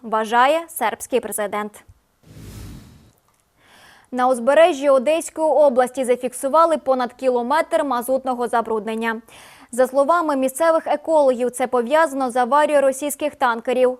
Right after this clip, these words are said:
у Керченській протоці. Мазут помітили в зоні бази Катранка. Він міг рухатися з густками морем ще з грудня,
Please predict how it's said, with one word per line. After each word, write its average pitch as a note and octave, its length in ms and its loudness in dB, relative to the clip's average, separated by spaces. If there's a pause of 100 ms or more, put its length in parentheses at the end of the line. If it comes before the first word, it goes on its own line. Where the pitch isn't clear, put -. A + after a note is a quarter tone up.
у D4+ 140 -4
Керченській A3+ 560 -4
протоці. G#3+ 520 -8 (760)
Мазут C4 340 0
помітили D4+ 480 2
в C4+ 40 0
зоні D4 300 -2
бази C#4+ 340 0
Катранка. A#3+ 640 -2
Він A#3 180 -6
міг A#3+ 180 -2
рухатися D4 560 -4
з A3+ 80 -12
густками D4 480 -4
морем C#4+ 380 0
ще D4+ 220 -4
з C4 40 -12
грудня, A#3 500 -4